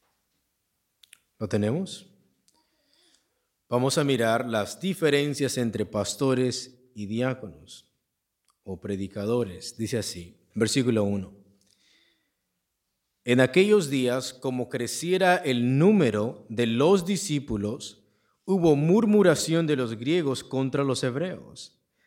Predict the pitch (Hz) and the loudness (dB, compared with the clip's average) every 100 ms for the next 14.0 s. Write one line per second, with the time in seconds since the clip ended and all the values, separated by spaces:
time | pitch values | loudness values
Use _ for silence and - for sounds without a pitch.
0 | - 139 139 143 131 107 98 127 165 190 | 2 2 4 2 2 0 -2 2 2 2
1 | 170 156 - 131 139 151 - 131 143 131 | 0 0 0 -2 0 -2 -2 -2 0 -2
2 | 131 123 123 113 120 147 147 - - - | -4 -2 -2 -2 -2 -2 -4 -14 -18 -2
3 | 123 123 123 123 123 123 110 104 110 110 | 2 4 2 0 -4 -4 -4 -4 -4 -2
4 | 110 131 151 113 - - _ _ _ _ | -2 -2 -2 -6 -14 -20 _ _ _ _
5 | _ _ - 127 127 131 139 147 160 127 | _ _ -2 2 4 4 4 4 2 0
6 | 110 131 160 139 117 113 107 - 120 127 | 0 0 0 -2 -2 -2 -2 -2 0 0
7 | 135 131 117 120 127 127 117 123 120 123 | 0 0 0 -2 -2 -4 -4 -4 -2 -2
8 | 120 113 - 147 143 104 113 - - - | -2 -4 -4 -6 -4 -4 -2 -4 -6 -2
9 | 127 135 165 185 110 98 - - _ _ | 0 0 0 0 0 -4 -10 -20 _ _
10 | - 104 139 170 - - 226 - - 110 | -6 2 4 2 0 -2 -4 -4 -4 -4
11 | 113 - - _ _ _ - 165 170 180 | -4 -10 -20 _ _ _ 0 2 2 0
12 | 185 - _ _ _ _ _ - 98 110 | -8 -20 _ _ _ _ _ -10 -4 -2
13 | 107 - - 190 190 - - - - _ | -2 -4 0 0 -2 -12 -12 -16 -16 _